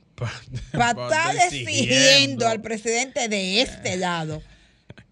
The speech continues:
Speaker 2: que le abra esa frontera". Pues yo te digo, la gente como que se vuelve loca.
Speaker 1: Eh.
Speaker 2: Él muy ofendido, primero ofendido,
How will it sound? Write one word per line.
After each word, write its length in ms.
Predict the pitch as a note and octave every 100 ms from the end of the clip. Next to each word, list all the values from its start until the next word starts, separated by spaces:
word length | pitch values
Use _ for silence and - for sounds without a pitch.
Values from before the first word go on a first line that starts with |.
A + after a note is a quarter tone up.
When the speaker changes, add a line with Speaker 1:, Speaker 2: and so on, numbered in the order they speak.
| - - _
Speaker 2:
que 240 | C#4+ C4+
le 200 | C4+ C4+
abra 520 | C#4+ D#4 D4 C4+ A#3+ -
esa 340 | B3 G4+ B3
frontera". 680 | A3 G#3 G3+ F#3 F#3 F#3+ G3 -
Pues 200 | - G4+
yo 160 | F#4+ C5 G#4
te 80 |
digo, 180 | C4+ C#4
la 140 | C#4 D4
gente 240 | F4 D#4
como 240 | D4 C4+ -
que 80 | G#3+
se 120 | A3
vuelve 380 | G3+ G3 F#3 D#3+
loca. 560 | D#3+ D#3 C#3+ D3 D#3 E3 - _ _ _ _ _ _ _ _ _ -
Speaker 1:
Eh. 200 | A#2 B2 B2+
Speaker 2:
Él 240 | C4 D#4+ F4+
muy 120 | F#4 F4+
ofendido, 880 | F4+ F4 D4 C4 C#4+ B3+ F#3 D#3 -
primero 440 | - B3+ C4 D4+ E4+
ofendido, 880 | F4 E4+ C#4+ C4 D#4 C#4+ A3 D#3+